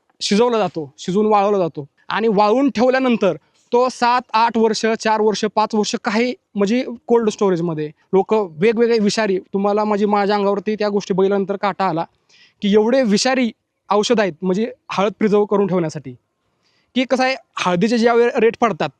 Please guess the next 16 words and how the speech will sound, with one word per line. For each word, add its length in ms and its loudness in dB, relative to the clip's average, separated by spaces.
म्हणजे 220 0
मानसिकता 500 0
ह्या 100 2
लोकांची 300 0
बघा. 220 0
म्हणजे 160 0
मधल्या 280 0
काळामध्ये 360 0
तुम्ही 160 2
टोमॅटोचं 380 0
उदाहरण 240 0
बघितलं 220 0
असेल, 200 -6
मिरचीचं 360 0
बघितलं 260 -4
असेल, 260 -12